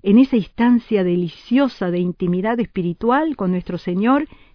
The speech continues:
en la sala de nuestro ser interior? Por supuesto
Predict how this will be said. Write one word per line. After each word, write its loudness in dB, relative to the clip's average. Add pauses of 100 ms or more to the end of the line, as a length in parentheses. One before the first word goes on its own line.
(160)
en 0
la -2
sala 0
de 0
nuestro -4
ser -6
interior? -10 (1300)
Por 0
supuesto 2